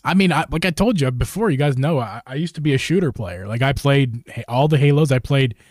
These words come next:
uh, I think I started with, with Modern Warfare three, and then Black Ops two came out after that, if I'm not mistaken, or it was the, maybe it's the other way around.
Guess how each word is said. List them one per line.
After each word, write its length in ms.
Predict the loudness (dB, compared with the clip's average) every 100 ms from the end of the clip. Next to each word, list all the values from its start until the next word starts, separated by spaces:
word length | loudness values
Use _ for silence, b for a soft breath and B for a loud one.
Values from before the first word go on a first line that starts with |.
| b
uh, 160 | -6 -6 -2
I 80 |
think 100 | 0
I 60 | 2
started 440 | 0 2 4 4 2
with, 220 | -4 -6
with 300 | -4 -4 -2
Modern 380 | 0 0 0 0
Warfare 340 | -2 -2 -4
three, 400 | -2 0 2 2 -2 b
and 100 | b
then 180 | -8 -6 -8
Black 340 | -8 0 0 2
Ops 220 | 0 -2
two 180 | 0 0
came 180 | 0 -4
out 120 | -6 -8
after 300 | -6 -4 -4
that, 160 | -4
if 80 | -2
I'm 60 | -4
not 140 | -4
mistaken, 380 | -4 -4 -2 -2
or 80 | -2
it 100 | -2
was 120 | -2
the, 100 | -2
maybe 200 | -4 -4 -4
it's 60 |
the 40 | -4
other 60 | -6
way 120 | -6
around. 440 | -4 -4 -6 -8